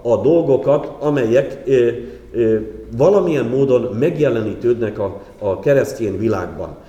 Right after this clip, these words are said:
Nem kontraszttársadalom, ismétlem, tehát az egyház, nem hiszem, hogy annak kellene lennie, de azt a fajta finom különbségtételt,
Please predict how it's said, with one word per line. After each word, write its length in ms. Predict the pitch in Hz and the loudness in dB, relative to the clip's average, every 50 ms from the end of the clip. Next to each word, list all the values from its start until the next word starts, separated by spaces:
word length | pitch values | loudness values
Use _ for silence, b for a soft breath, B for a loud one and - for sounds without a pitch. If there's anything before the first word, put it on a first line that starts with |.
| B B B B B B | B B B B B B
Nem 260 | 113 127 165 180 180 | 0 2 2 2 2
kontraszttársadalom, 1000 | 180 202 214 214 208 196 196 196 196 196 180 180 180 185 170 160 151 147 139 143 | 2 0 0 2 0 -2 -2 0 0 0 0 0 0 0 2 2 2 0 0 -2
ismétlem, 480 | 143 139 - 143 135 131 135 127 123 120 | -2 -4 -4 -6 -6 -4 -2 -4 -4 0
tehát 300 | 135 123 117 113 113 113 | 0 0 0 0 -2 -2
az 120 | 107 101 | -2 0
egyház, 640 | 113 110 - - 110 110 107 113 127 127 - - - - - | -2 -2 -4 -6 -6 -4 -2 -2 -2 -4 -6 -10 -12 -12 -6
nem 260 | 113 117 120 120 110 110 | -4 -2 -2 -2 -2 -6
hiszem, 300 | 127 123 - - 117 110 | -6 -6 -2 -2 0 0
hogy 160 | 107 101 110 | 0 0 0
annak 300 | 113 113 110 101 95 - | 0 0 0 -2 -4 -4
kellene 340 | - 101 95 95 90 92 90 | -4 -4 -4 -4 -4 -6 -6
lennie, 840 | 87 92 95 101 107 110 110 113 120 131 147 - - - - - - - | -6 -6 -6 -4 -4 -2 0 0 0 0 -2 -4 -10 -14 -16 -16 -10 -2
de 180 | 104 120 110 - | 0 0 0 0
azt 280 | - 180 180 - - - | -4 -6 -6 -6 -4 -2
a 80 | 151 | -2
fajta 560 | 131 - - 160 156 151 151 139 - - 123 113 | -2 -2 0 2 4 4 4 2 2 0 0 0
finom 520 | - - 190 220 214 180 151 131 113 - | -2 -4 -2 0 2 2 2 2 2 -2
különbségtételt, 1400 | - 175 170 160 147 123 117 - - - 110 101 - - - 165 160 151 - - - 87 80 - - - - | 0 2 4 4 4 2 0 -4 -4 -4 -4 -4 -4 -8 -4 -2 -2 -2 -2 -4 -4 -8 -8 -10 -14 -18 -20